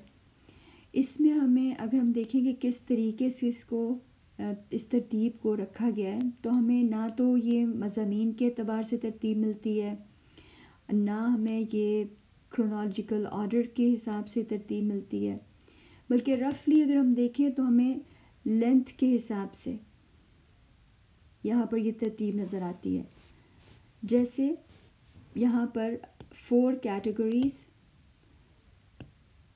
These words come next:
चार exam, चार नाम आपको नज़र आ रहे हैं।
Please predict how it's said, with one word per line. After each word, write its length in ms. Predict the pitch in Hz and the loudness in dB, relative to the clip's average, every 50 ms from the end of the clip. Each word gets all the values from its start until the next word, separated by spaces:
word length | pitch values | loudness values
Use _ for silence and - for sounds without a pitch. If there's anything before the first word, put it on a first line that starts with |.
| _ _ - - | _ _ -20 -6
चार 460 | - 254 240 240 240 247 262 269 - - | -2 0 0 2 2 0 0 -2 -4 -6
exam, 560 | 226 220 - - - 226 190 185 185 190 202 - - - | -8 -8 -10 -8 -8 -6 -6 -4 -4 -6 -8 -10 -10 -8
चार 520 | - 240 226 233 240 240 254 254 262 269 - - _ _ _ _ _ _ _ _ _ _ _ - _ _ _ - - _ _ _ _ _ _ _ _ _ _ _ _ _ _ _ _ _ - | -6 -4 -2 0 0 0 0 0 -2 -4 -8 -14 _ _ _ _ _ _ _ _ _ _ _ -20 _ _ _ -20 -20 _ _ _ _ _ _ _ _ _ _ _ _ _ _ _ _ _ -6
नाम 340 | 202 208 214 214 220 220 220 | -6 -4 -2 -2 0 0 0
आपको 280 | 214 208 - - 220 | -2 -4 -4 -4 -4
नज़र 320 | 208 196 185 180 185 180 - | -4 -4 -4 -6 -6 -6 -6
आ 120 | - - | -6 -6
रहे 140 | - - 85 | -8 -8 -8
हैं। 200 | - 208 196 | -8 -10 -12